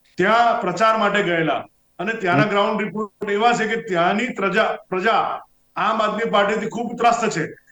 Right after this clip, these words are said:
Speaker 1: અને ભૂતકાળમાં ભારતીય જનતા પાર્ટી અકાલી દળના સહારે ત્યાં ઇલેક્શન લડ્યું હતું, પરંતુ આ વખતે પંજાબમાં સ્વતંત્ર રીતે લ-, લડી રહ્યા છે, અને એટલા માટે છ થી નવ સીટ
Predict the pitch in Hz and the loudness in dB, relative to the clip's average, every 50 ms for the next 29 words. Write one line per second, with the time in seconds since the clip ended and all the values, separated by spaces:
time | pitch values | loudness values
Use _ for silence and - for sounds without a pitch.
0 | _ _ - 175 190 226 233 - - 170 165 - - 185 196 208 220 202 220 226 | _ _ -4 0 0 2 2 2 0 -2 -2 0 2 4 6 6 6 6 6 6
1 | 233 190 175 175 160 160 - 220 220 208 214 208 214 214 214 220 220 214 214 - | 6 6 6 4 4 2 2 0 0 0 0 2 2 2 4 4 2 2 2 2
2 | - 240 226 - - - 214 226 247 254 220 247 233 233 233 226 175 175 208 202 | 0 2 0 0 0 0 0 0 2 2 0 0 0 0 -2 -2 -2 0 0 0
3 | 202 208 208 202 214 208 190 196 202 196 - 208 196 185 180 180 214 233 247 202 | 2 0 0 0 0 0 0 -2 -2 -4 -4 -6 -4 -4 -2 -2 -2 -2 -2 -2
4 | 196 185 165 - - _ _ _ _ _ _ - 165 175 202 226 226 226 - 269 | -2 -4 -4 -6 -10 _ _ _ _ _ _ -4 -2 0 0 0 -2 -4 -6 -6
5 | 262 - 190 190 214 233 247 247 247 214 214 202 226 226 - - 185 180 175 196 | -4 -2 0 2 2 2 2 2 0 -2 0 0 0 0 2 0 -2 0 2 2
6 | 202 202 202 196 - _ - 226 233 233 233 - - _ _ _ _ _ _ _ | 2 2 2 -2 -4 _ 0 2 2 2 0 -4 -10 _ _ _ _ _ _ _
7 | _ - 185 - 269 269 - - 294 - - 247 247 226 220 202 190 180 196 190 | _ -6 -4 -2 -2 -2 0 0 0 0 0 0 -2 -2 -2 -4 -4 -2 0 0
8 | 190 208 190 185 170 156 151 - - 127 120 - _ _ _ _ _ _ _ - | 2 2 2 2 2 2 0 -2 -6 -8 -12 -14 _ _ _ _ _ _ _ -6
9 | 196 214 226 226 - 196 - 220 254 254 254 226 208 196 214 214 - - 170 170 | -4 -2 -2 -2 -2 -4 -2 0 2 2 2 2 2 2 0 0 -2 0 -2 -2
10 | 175 - 247 233 208 285 262 233 240 - 214 214 202 202 - - | 0 0 0 0 2 2 2 2 2 0 0 -2 -2 -2 -6 -12